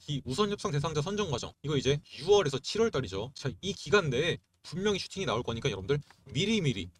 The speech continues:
매집을 해야 되고요. 지금 바로 진입을 하셔야 됩니다. 자, 이 시크릿 종목 받아가실 분들은 상단에 나와 있는 제 개인 번호 공일공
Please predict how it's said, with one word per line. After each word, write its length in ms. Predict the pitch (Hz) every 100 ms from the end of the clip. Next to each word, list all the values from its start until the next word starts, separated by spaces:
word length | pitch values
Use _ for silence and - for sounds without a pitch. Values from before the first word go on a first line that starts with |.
| _ -
매집을 380 | 107 151 131 -
해야 140 | 190 185
되고요. 380 | 120 151 170 - _ _ _
지금 240 | - 160
바로 320 | 143 135 175 131
진입을 340 | - 135 -
하셔야 180 | 160 175
됩니다. 280 | 107 82 73 - _ _ -
자, 100 | -
이 100 | 151
시크릿 300 | - - 226
종목 260 | 165 131 - _ - _
받아가실 420 | 147 196 190 185
분들은 380 | - 123 156 185 -
상단에 340 | - 220 233
나와 140 | 208 139
있는 120 | 143
제 100 | 143
개인 300 | - 160 190
번호 220 | 131 92 - _ -
공일공 440 | 170 208 151 165